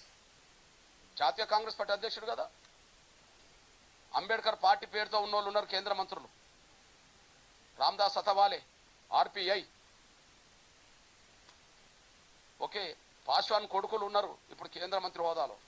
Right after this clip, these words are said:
పాస్వాన్ దళిత నాయకుడే కదా. పెండింగ్లో ఉన్న సమస్యల మీద మాట్లాడతలేరు. For example, అంబేద్కర్ గారి కాలంలో ప్రభుత్వ రంగమే మొత్తం,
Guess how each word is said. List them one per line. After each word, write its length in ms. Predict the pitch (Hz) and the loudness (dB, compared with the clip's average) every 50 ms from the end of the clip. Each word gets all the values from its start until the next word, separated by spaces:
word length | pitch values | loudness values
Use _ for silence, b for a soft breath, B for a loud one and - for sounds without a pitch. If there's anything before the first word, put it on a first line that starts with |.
| - - - - - - - - - - - - - - - - | -20 -20 -20 -20 -20 -20 -20 -20 -20 -20 -20 -20 -20 -10 -2 0
పాస్వాన్ 340 | 127 156 - 220 208 196 180 | 0 0 2 0 0 2 0
దళిత 180 | 180 185 214 202 208 | 0 0 0 0 0
నాయకుడే 280 | 214 214 208 214 214 214 220 | 0 0 0 -2 -2 -2 -4
కదా. 140 | 214 - - - - - - - - - - - - - - - - - - - - - - - - - - - - - - - | -6 -6 -10 -14 -16 -20 -20 -20 -20 -20 -20 -20 -20 -20 -20 -20 -20 -20 -20 -20 -20 -20 -20 -20 -20 -20 -20 -20 -20 -20 -12 -10
పెండింగ్లో 400 | 156 175 214 233 247 240 240 247 | -10 -8 -6 -6 -6 -4 -4 -4
ఉన్న 80 | 240 226 - | -2 0 2
సమస్యల 280 | 226 220 220 254 226 220 | 2 2 2 0 0 0
మీద 100 | 226 226 226 208 | 0 -2 2 2
మాట్లాడతలేరు. 560 | 208 220 - 226 220 - 233 220 233 - - - - - - - - - - - - - - - - - - - - - - - - - | 0 4 4 2 2 2 -4 -6 -6 -8 -8 -16 -20 -20 -20 -20 -20 -20 -20 -20 -20 -20 -20 -20 -20 -20 -20 -20 -20 -20 -20 -20 -20 -18
For 80 | - 117 127 | -12 -12 -10
example, 380 | 147 - 220 220 214 220 139 110 - - - - - - - - - - - - - - - - - | 0 2 2 2 2 -2 -12 -14 -16 -20 -20 -20 -20 -20 -20 -20 -20 -20 -20 -20 -20 -20 -20 -12 -12
అంబేద్కర్ 440 | - 156 - 220 220 220 - 226 220 214 | -10 -4 -4 -4 -2 0 0 0 4 4
గారి 140 | 220 220 214 - | 4 4 4 2
కాలంలో 340 | 185 202 214 214 208 214 233 247 226 - - - | 0 2 2 0 0 -2 -2 -4 -4 -6 -4 0
ప్రభుత్వ 300 | 175 180 202 220 - 220 202 | 0 0 0 2 2 2 2
రంగమే 260 | 208 202 196 214 240 202 | 2 0 -4 -4 -2 -4
మొత్తం, 260 | 170 - - 151 131 | -4 -4 -4 -10 -10